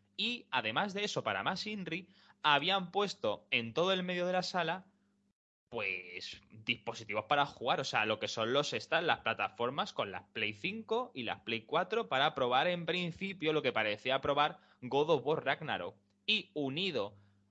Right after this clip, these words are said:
a la foto de Cory Barlog con su nuevo look de Kratos, que yo sigo sin saber si es fake o es verdad, pero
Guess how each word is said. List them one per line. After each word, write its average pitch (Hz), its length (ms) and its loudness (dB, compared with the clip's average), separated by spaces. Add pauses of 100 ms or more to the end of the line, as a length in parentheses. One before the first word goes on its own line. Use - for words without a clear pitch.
(140)
a 104 140 2
la 101 640 2
foto 143 240 2
de 143 140 2
Cory 139 220 2
Barlog 143 420 2
con 107 180 -4
su 107 600 -2
nuevo 127 280 4
look 135 220 0
de 120 140 -2
Kratos, 143 420 0
que 113 80 -8
yo 107 100 -2
sigo 127 220 0
sin 135 160 -4
saber 131 260 2
si 127 160 -2
es 120 160 0
fake 139 320 -2
o 110 100 -2
es 113 120 -4
verdad, 123 480 -2 (160)
pero 98 320 -4